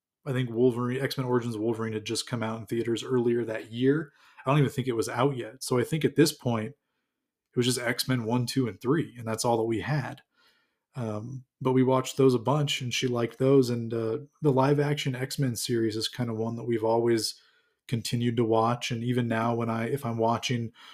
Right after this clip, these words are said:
one of the X-Men movies with my sons or whatever, or I'm just watching it 'cause it's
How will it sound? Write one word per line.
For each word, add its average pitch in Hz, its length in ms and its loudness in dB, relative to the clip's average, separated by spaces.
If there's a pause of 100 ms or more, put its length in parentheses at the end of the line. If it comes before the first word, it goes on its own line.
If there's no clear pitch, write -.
(140)
one 127 120 2
of 113 60 2
the 113 100 2
X-Men 120 400 0
movies 117 440 2
with - 320 2
my 107 160 -8
sons 156 520 4
or 143 80 10
whatever, 135 260 8
or 110 200 4
I'm 113 160 -4
just 110 140 -2
watching 113 340 -2
it 110 160 -8
'cause 107 360 -4
it's - 380 -8